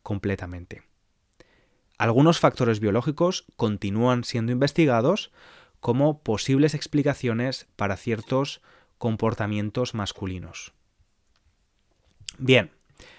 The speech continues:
habiendo respondido a estas tres preguntas, podemos decir que siempre llevan a la misma conclusión.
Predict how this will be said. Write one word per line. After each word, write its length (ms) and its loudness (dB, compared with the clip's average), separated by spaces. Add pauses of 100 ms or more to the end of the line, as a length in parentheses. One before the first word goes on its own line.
(580)
habiendo 760 8
respondido 800 4
a 60 4
estas 260 -4
tres 220 -4
preguntas, 600 0
podemos 460 2
decir 480 0 (220)
que 100 0
siempre 560 2
llevan 440 4
a 100 -2
la 100 0
misma 320 -4
conclusión. 680 -8